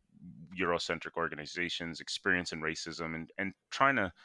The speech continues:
tame my inner talk and how, how to deal with it, right? And instead of getting mad, I just got educated. Yeah, I mean, and it's something we all have to do because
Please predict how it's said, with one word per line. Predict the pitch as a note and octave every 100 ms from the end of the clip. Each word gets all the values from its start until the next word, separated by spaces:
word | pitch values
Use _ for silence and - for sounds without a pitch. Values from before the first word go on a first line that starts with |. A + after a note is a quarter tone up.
| - - - -
tame | A#2 A#2
my | G2 F2+
inner | F2
talk | E2 F#2+ F#2 -
and | E2
how, | F2 F#2
how | -
to | E2
deal | D#2 F2
with | F2 E2
it, | C#2+
right? | D2+ D#2
And | - F2 D#2+ - - - -
instead | F2 - A2
of | F#2+
getting | - F2 E2
mad, | F2 F2 D2+ E2+ A#2+ -
I | E2
just | D#2+
got | D#2+
educated. | D#2+ E2 E2+ C2 - - _ - - _ _
Yeah, | - G2 G2
I | B2
mean, | C3+ B2+
and | B2+ C3
it's | B2 -
something | C#3 C3
we | A#2
all | A2
have | A2 A2+ -
to | F#2
do | A2+ A#2+
because | A#2 A2 G2